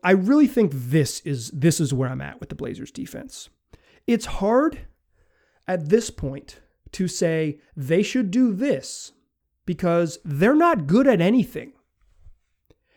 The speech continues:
And I think one of the keys with a good defensive team is find your base. Like, uh, the Milwaukee Bucks are a,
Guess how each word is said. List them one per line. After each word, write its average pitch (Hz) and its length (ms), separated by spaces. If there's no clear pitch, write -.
And 226 380
I 190 80
think 240 260
one 247 140
of 226 140
the 240 80
keys 190 480
with 165 180
a 170 60
good 160 180
defensive 185 420
team 151 280
is 143 100
find 180 340
your 180 120
base. 143 580
Like, 135 380
uh, 135 200
the 156 60
Milwaukee 185 360
Bucks 143 320
are 139 260
a, 175 100